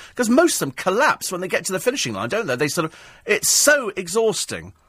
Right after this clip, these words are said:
You know, you've absolutely, you've pushed your body to the max. And that's about as far as it can go. I mean, it really is tough.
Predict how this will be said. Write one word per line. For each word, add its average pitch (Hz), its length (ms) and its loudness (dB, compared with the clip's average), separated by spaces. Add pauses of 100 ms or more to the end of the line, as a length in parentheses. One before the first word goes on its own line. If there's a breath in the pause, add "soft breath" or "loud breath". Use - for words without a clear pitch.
(120)
You 247 100 -4
know, 202 120 4
you've 196 300 -8
absolutely, 208 840 -2
you've 165 280 -6
pushed - 380 0
your 196 140 4
body 143 420 2
to 147 100 -6
the 139 100 -2
max. 143 680 0 (580 soft breath)
And 143 180 0
that's 160 300 0
about 143 380 2
as 123 100 -6
far 185 400 2
as 151 140 -2
it - 80 -10
can 143 100 -12
go. 127 140 -4
I 135 40 -2
mean, 196 120 -6
it 254 80 -14
really 254 500 -6
is 202 300 -2
tough. - 520 -2